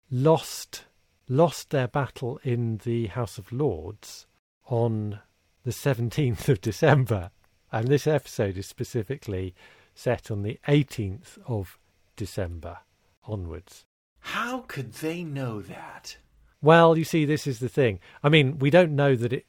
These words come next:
Speaker 1: we don't know when the title sequence was filmed, but given that it was broadcast, I think, on the twenty-eighth of December,
Speaker 2: Yeah.
Speaker 1: it couldn't have been that late. It couldn't have been filmed on the eighteenth of December.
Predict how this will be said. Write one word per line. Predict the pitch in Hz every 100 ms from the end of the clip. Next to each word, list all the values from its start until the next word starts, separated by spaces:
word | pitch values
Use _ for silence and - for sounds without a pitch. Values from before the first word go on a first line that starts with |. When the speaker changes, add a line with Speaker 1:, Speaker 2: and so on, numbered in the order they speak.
| _
Speaker 1:
we | 135 131
don't | 165 147
know | 127
when | 117 139 135
the | 117
title | - 117 107 104
sequence | 113 110 107 -
was | 101
filmed, | - 151 95 87 -
but | 127 135
given | 139 135
that | 113 110
it |
was | 127 104 _
broadcast, | 120 117 110 - 101 -
I | 107
think, | - 104
on | 101
the | 98
twenty-eighth | - 101 92 127 175 -
of | 90
December, | - 104 107 90 82 95 127 _ _ _ _
Speaker 2:
Yeah. | 117 98 85 _ _ -
Speaker 1:
it | -
couldn't | - 160 131
have | 101
been | 123 113
that | 101 104
late. | 117 92 85 - -
It | 131
couldn't | - 139 113
have | 98
been | - 95
filmed | 87 117 92 87 87 - _ _ _ _
on | 107
the | 95
eighteenth | 92 92 101 95
of | -
December. | 101 - 98 85 80 90